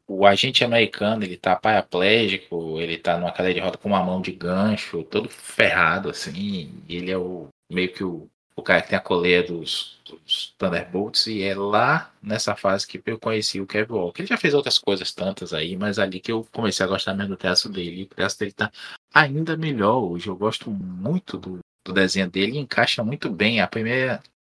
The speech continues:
a, a primeira história é bem faroeste mesmo, né? O Peter Quill tá com aquele chapelão, aquele, tipo, estranho sem nome, né?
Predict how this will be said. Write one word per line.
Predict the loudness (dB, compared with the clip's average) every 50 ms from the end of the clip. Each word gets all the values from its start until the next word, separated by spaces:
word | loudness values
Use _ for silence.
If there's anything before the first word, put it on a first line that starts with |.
| _
a, | 2 4 4 6 4 4 2 0
a |
primeira | 0 0 0 2 4 4 4
história | 4 2 2 4 4 4 4
é |
bem | 2 2 0 0 0
faroeste | 0 4 6 6 6 8 6 6 6 4 2 0
mesmo, | 0 0 2 2 2 0
né? | 0 -2 -2
O | -2 -4
Peter | -6 -8 -6 -6 -6 -4
Quill | -2 -4 -2
tá | 0 -2 -2
com | -2
aquele | -4 -6 -6 -6 -4
chapelão, | -4 -4 -2 0 0 0 2 2 2 2 2
aquele, | 2 0 -2 -4 -4 -4 -4 -6 -8 -10 -14 -20 _ _ _ _ _
tipo, | -12 -12 -10 -8 -10 -8
estranho | -8 -4 0 2 2 4 4
sem | 2 0 0 0
nome, | 2 2 2 2 2 0 0
né? | 0 0 -2